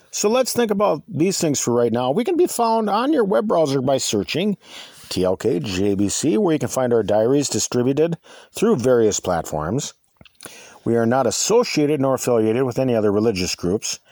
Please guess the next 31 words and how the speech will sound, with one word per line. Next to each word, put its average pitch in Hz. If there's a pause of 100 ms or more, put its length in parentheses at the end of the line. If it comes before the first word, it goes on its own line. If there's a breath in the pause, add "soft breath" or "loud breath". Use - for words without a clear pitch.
(360 loud breath)
You 151
can 214
get 214
our 185
entire 165
podcast 156
feeds 151
directly 139
along 123
with 110
transcripts 131
at 92
T 90
L 90
K 156
J 80
B 90
C 117
dot 135
com. 180 (600 loud breath)
Or 220 (240)
I 151
suppose 107
that 139
you -
could 123
find 117
us 107
somewhere 240
up -
here 143